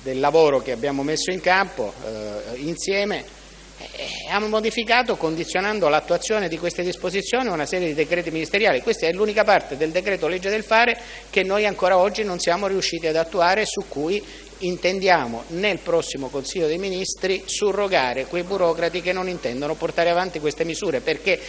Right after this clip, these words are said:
la semplificazione significa una cosa, proporzionalità tra l'adempimento richiesto e la dimensione e l'attività del soggetto che svolge l'impresa. Allora,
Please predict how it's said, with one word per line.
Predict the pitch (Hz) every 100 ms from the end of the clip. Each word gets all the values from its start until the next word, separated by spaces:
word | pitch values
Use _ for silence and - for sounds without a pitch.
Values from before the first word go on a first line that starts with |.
| - -
la | 226 240
semplificazione | - 185 - 175 185 175 175 220 214 165
significa | - 170 196 170 151
una | 151 147
cosa, | 180 165 131
proporzionalità | - 185 208 196 208 196 - 190 190 180 180 - 196 - - - - -
tra | 175 202
l'adempimento | 196 185 180 180 160 180 202 202 - 147
richiesto | 151 - 185 202 - 175
e | 165 160
la | 160
dimensione | 160 165 170 151 185 190 202
e | 160
l'attività | 147 143 135 135 165 175 - -
del | - 156
soggetto | - 165 147 147 143 170
che | 160
svolge | 156 147 156 156 147 -
l'impresa. | 185 180 196 165 - - - - - - - - - - - - - - - -
Allora, | 226 254 214